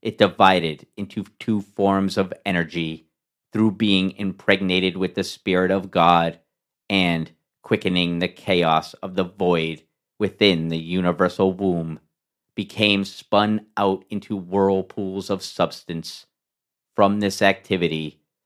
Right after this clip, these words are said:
as sparks from a fire, came an infinite variety of spirit minds, each having creative powers within itself. The activating word was spoken. Its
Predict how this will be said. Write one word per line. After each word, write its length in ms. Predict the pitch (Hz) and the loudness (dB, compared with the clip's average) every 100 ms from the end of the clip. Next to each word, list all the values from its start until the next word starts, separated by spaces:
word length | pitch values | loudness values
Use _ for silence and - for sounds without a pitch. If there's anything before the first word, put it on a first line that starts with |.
| _ | _
as 200 | 92 90 | -6 -4
sparks 520 | - - 101 101 - | -6 0 4 4 2
from 180 | - 104 | -6 -2
a 180 | 104 101 - | -2 -4 0
fire, 480 | 90 80 78 76 _ _ _ _ _ _ | 2 2 -2 -6 _ _ _ _ _ _
came 200 | 113 107 | -2 0
an 300 | 104 113 - | 0 -4 -6
infinite 580 | - 104 98 98 98 - | -4 -4 -2 0 0 -2
variety 880 | 98 95 95 95 80 82 85 85 87 98 | -2 2 4 4 2 -2 -4 -8 -6 -6
of 160 | 95 | -6
spirit 500 | - - 98 95 101 | -10 -4 0 2 0
minds, 680 | 101 87 85 85 82 - - _ _ _ _ _ _ - | 0 0 0 -4 -10 -14 -20 _ _ _ _ _ _ -4
each 320 | 110 - - | -2 -4 -6
having 340 | - 92 98 | -2 0 -2
creative 600 | 92 95 92 95 101 - | -4 -2 0 0 -2 -6
powers 640 | - 95 85 85 78 - - _ _ _ | 0 2 2 2 -4 -8 -18 _ _ _
within 380 | 104 90 98 98 | -6 0 2 2
itself. 680 | 95 - - 85 76 73 _ _ _ _ _ _ _ _ _ | 0 -4 -4 -2 -2 -4 _ _ _ _ _ _ _ _ _
The 100 | - - | -12 -6
activating 720 | 98 - 107 90 98 101 101 87 | -8 -4 -6 -2 2 2 2 2
word 340 | 95 95 92 | 4 4 2
was 220 | 87 95 | 0 -4
spoken. 640 | - - 92 82 - 80 78 _ _ _ _ _ _ | -4 -6 -2 -2 -2 -8 -8 _ _ _ _ _ _
Its 220 | 107 104 | -4 -4